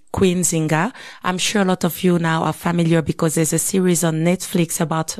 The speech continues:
uh, her story. So she was an Angolan queen, um, w-, w-, or at least what we know now as the modern Angola. Uh, she was one of the prominent, uh, African queens, yes, African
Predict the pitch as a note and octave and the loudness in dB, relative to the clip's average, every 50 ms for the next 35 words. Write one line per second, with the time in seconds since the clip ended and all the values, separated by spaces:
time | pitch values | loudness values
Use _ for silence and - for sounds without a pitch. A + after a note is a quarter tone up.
0 | - - - - D3 D3 D#3 E3 D#3 - - - E3 D#3 D3+ D3+ D#3 F#3+ A#3 - | -14 -10 -6 -6 -4 -2 0 -2 -2 -2 -4 -2 -2 -2 0 0 -2 -4 -6 -8
1 | - - - - - - - - - - G#3+ G3 F#3+ F#3 F3+ F3 - - G3 F#3+ | -12 -16 -16 -16 -16 -14 -8 -6 -4 0 0 2 2 2 2 0 0 0 0 0
2 | F#3+ F3+ - F#3+ F#3 F3+ - F#3 F#3 F3+ F#3 G3 G3+ G3+ G3 F#3+ - - - E3 | 0 0 2 2 2 2 2 0 -2 0 2 2 2 2 2 0 -2 -2 0 0
3 | D3+ D#3 G3 A#3+ C4 - - - - - - - E3 E3 D#3+ D#3+ D#3+ D#3 D#3 D3+ | 2 2 2 0 -2 -4 -10 -20 -20 -14 -8 -4 -2 -2 -2 -2 -2 -4 -4 -4
4 | D3+ D3+ D3+ D3 D3 D3+ - D#3+ D#3+ - - D#3+ D3 D#3 D#3 - - D3+ - - | -4 -4 -4 -4 -4 -4 -4 -2 -2 -2 -4 -4 -4 -4 -4 -2 -2 -2 0 -2
5 | E3+ E3 - - F#3+ F#3+ F3+ - - F3+ F3 F3 - - F3+ E3+ E3 E3 E3+ E3+ | -4 -4 -4 -4 -4 -2 -2 -2 -2 -2 -2 -2 -2 0 0 2 2 2 2 2
6 | E3+ E3 E3 D#3+ D#3 D#3 D3+ - - D3+ D#3 D#3+ E3 E3 D#3+ E3+ D#3+ D#3 D3+ D3 | 2 0 0 0 0 -2 -2 -2 -2 -2 0 0 0 0 0 0 0 0 0 0
7 | C#3 D3 C#3+ C#3+ D3 D3+ F3 G3+ - - - - - - - - - E3 E3 D#3+ | 0 0 0 0 0 -2 -2 -4 -8 -14 -18 -16 -16 -14 -10 -4 -2 -2 0 0
8 | D#3+ D#3+ E3 D#3+ D#3+ - - G3 F#3+ F#3+ F#3 F3+ - - E3+ F3+ F#3+ G3 G3+ G3+ | 0 0 0 0 0 0 0 0 0 0 0 0 -2 -2 -2 0 0 0 0 -2
9 | F#3+ F3+ E3+ F3 E3+ E3 E3 E3 - - - - G3 F#3+ F#3+ F#3 F3+ F3+ F3 F3 | -4 -2 -2 0 0 0 0 -2 -6 -6 -4 -2 -2 0 0 0 0 0 0 0
10 | F3 F3 - - E3+ D#3+ D#3 D3+ D3+ D3+ D3+ - - - - - - - - - | 0 -2 0 0 0 0 0 0 -2 -4 -6 -10 -14 -20 -20 -20 -20 -16 -8 -4
11 | - F#3 - - F#3 - - F#3+ F3+ F3 - - - F#3+ F3+ F3 E3+ E3 - - | -4 -4 -2 -4 -4 -2 -2 -2 -2 -2 -4 -2 -2 0 0 0 0 -2 0 0
12 | E3+ E3 D#3 - - - - - - F3+ - - F#3 F3 F3 E3+ E3+ E3+ E3 | 0 0 -2 -2 -4 -6 -6 -6 -6 -6 -4 -4 -4 -2 -2 -4 -4 -4 -4